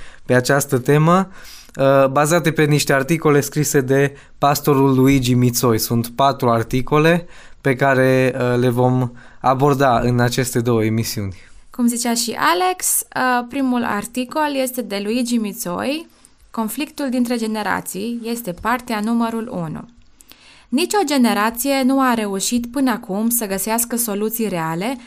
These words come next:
Speaker 2: la conflictul dintre generații, în general și la conflictul dintre părinți și copii în mod special.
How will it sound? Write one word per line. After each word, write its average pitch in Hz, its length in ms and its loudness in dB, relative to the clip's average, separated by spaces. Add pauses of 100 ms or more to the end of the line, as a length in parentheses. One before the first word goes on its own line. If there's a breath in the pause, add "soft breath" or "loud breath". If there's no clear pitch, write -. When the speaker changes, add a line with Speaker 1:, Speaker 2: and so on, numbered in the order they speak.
(200 loud breath)
Speaker 2:
la 240 160 0
conflictul 240 600 -6
dintre 247 300 -2
generații, 233 840 -2 (320 loud breath)
în 330 200 -2
general 196 600 -2
și 220 200 -6
la 208 120 -4
conflictul 240 600 -6
dintre 233 320 0
părinți 226 440 -6
și 226 100 -8
copii 220 540 -8 (100)
în 196 120 -10
mod 214 160 -8
special. 202 600 -10